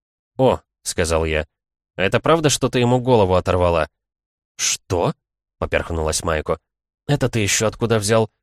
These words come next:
Что за бредни у тебя в голове?» «Нет.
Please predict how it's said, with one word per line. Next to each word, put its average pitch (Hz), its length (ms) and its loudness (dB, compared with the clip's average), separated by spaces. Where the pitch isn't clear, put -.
Что - 260 -4
за 160 120 0
бредни 117 280 0
у 104 60 0
тебя 101 220 -2
в 90 80 -6
голове?» 104 360 0
«Нет. - 340 -2